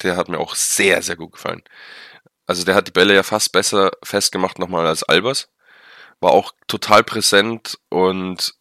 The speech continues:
ist so eine kleine Drecksau, das hat mir Simon schon erzählt, der dann gerne die Gegner irgendwo mal gestichelt hat, ein bisschen angerempelt, aber selber ganz cool geblieben ist, wenn, wenn der Gegner sich davon irgendwie provozieren hat lassen.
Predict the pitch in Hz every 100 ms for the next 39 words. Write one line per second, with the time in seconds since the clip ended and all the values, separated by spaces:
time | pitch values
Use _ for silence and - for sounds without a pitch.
0 | _ - 110 95 98 92 90 95 - -
1 | 104 98 92 92 87 85 - - 104 104
2 | 107 104 101 101 - - _ - 87 90
3 | 90 85 87 80 87 95 95 92 - -
4 | - - - - - - - 90 95 90
5 | 87 - - 113 107 104 98 98 104 95
6 | 107 104 104 90 87 92 92 98 101 92
7 | 92 - - 120 120 113 113 107 107 90
8 | 95 95 90 - 90 90 90 90 _ _
9 | _ _ _ _ - - 90 95 90 92
10 | 90 92 90 87 90 85 90 90 - 107
11 | 104 104 -